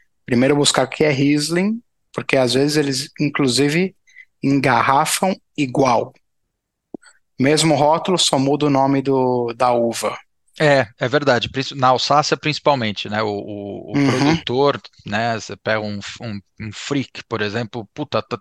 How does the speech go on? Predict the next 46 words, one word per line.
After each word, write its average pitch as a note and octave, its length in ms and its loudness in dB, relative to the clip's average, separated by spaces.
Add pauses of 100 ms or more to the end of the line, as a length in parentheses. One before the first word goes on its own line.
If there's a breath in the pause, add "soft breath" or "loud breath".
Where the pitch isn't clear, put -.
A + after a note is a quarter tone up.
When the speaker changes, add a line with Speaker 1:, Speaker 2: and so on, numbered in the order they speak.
Speaker 2:
tudo F#3+ 240 -8
tem D3 140 2
a C#3 40 0
mesma B2 220 0
cara. B2+ 400 2 (340 loud breath)
Você - 160 -6
tem C3+ 160 -2
que - 140 -4
ler B2 140 2
com - 120 0
atenção B2+ 360 -2
o - 20 -4
rótulo. C3 260 0
O - 40 -4
rótulo D#3 260 2
é C3+ 40 6
muito C#3+ 360 -2
parecido C#3 640 -2
e - 20 -6
vai B2 140 -2
ter C3+ 140 -2
uma D3+ 200 0
palavrinha A#2 460 2
ali A2+ 160 -4
que C3 100 -12
te B2 140 -4
ajuda A2+ 280 -4
<laughs> - 60 -6
a - 20 2
entender, B2+ 540 -2 (500 loud breath)
é, A2 380 0
um A2 60 -6
pouco A#2 240 -8
melhor A2+ 140 0
o - 20 2
que - 60 -8
tá C3+ 120 0
comprando. C3+ 320 0
Na G3 100 4
dúvida, G3 300 -2
pergunte, F#3 720 -2
né? A#2+ 140 -2
Quem E3+ 140 -10
tem D#3+ 140 -6
boca D3+ 280 -6
vai, C#3+ 300 -2